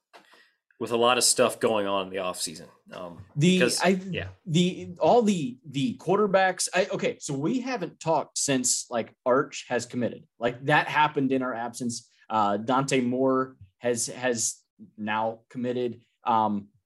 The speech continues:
Speaker 2: like, like, the, the dominoes are, yeah, I mean, it's full on. I don't, I don't know. Do, were
Speaker 1: Jaden
Speaker 2: we around for,
Speaker 1: Rashada.
Speaker 2: were we, I was gonna say, were we around for Jaden Rashada
Speaker 1: We
Speaker 2: and
Speaker 1: were
Speaker 2: the
Speaker 1: not.
Speaker 2: whole
Speaker 1: That, that all happened in our absence. Yeah, the
Speaker 2: the,
Speaker 1: last several
Speaker 2: the
Speaker 1: weeks.
Speaker 2: millions, the millions and millions of dollars that that guy's getting,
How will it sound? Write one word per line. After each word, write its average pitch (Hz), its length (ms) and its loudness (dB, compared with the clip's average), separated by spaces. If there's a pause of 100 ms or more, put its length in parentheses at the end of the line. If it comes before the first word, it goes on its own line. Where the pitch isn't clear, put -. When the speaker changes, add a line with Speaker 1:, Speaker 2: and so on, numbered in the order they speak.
Speaker 2:
like, 135 200 -4 (280)
like, 127 240 -6 (140)
the, 127 180 -12 (200)
the 135 120 -4
dominoes 127 800 0
are, 101 280 -4 (100)
yeah, - 220 -4 (120)
I 120 40 -12
mean, 127 120 -4
it's 139 160 -2
full 143 220 -6
on. 135 140 -4
I 175 100 0
don't, 202 160 -2
I 175 60 0
don't 214 100 0
know. 190 220 0 (120)
Do, 160 120 -12
were 147 40 -12
Speaker 1:
Jaden 123 200 2
Speaker 2:
we - 80 0
around 123 140 2 (100)
for, 135 40 2
Speaker 1:
Rashada. 120 320 0 (280)
Speaker 2:
were 156 160 0
we, 165 120 -2
I 143 120 0
was 147 80 0
gonna 165 120 0
say, 160 220 2
were 135 160 0
we 160 160 2
around 180 280 0
for 170 100 -8
Jaden 160 240 -2
Rashada 151 340 -2
Speaker 1:
We 131 60 2
Speaker 2:
and 143 80 2
Speaker 1:
were 135 60 2
Speaker 2:
the 120 40 2
Speaker 1:
not. 135 200 4
Speaker 2:
whole 120 80 -2
Speaker 1:
That, 113 260 0
that 131 160 4
all 147 180 8
happened 139 320 2
in 123 80 2
our 117 140 4
absence. - 500 -2
Yeah, 98 260 -6
the 143 140 -4
Speaker 2:
the, 147 60 2
Speaker 1:
last 147 180 0
several 143 220 2
Speaker 2:
the 139 60 0
Speaker 1:
weeks. 143 120 0
Speaker 2:
millions, 165 600 0
the 139 80 -4
millions 160 460 2
and 143 100 -6
millions 147 280 -4
of 135 80 -10
dollars 131 380 -2
that 123 100 -4
that 120 160 -2
guy's 131 240 -2
getting, 131 360 -4